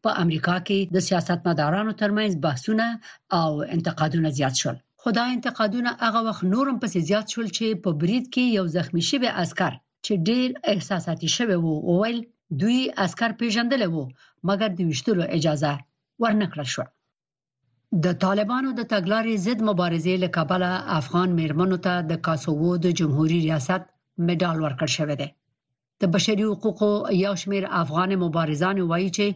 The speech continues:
د کاسوو جمهور رئیس ویوسا عثماني د اپریل په پنځلسمه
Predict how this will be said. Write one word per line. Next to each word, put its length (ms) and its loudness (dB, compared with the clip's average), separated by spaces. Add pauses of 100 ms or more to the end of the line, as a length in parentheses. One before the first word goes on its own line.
(440)
د 40 2
کاسوو 520 0
جمهور 440 0
رئیس 380 0 (300)
ویوسا 440 2 (120)
عثماني 480 2 (240)
د 40 4
اپریل 420 0
په 100 -4
پنځلسمه 800 0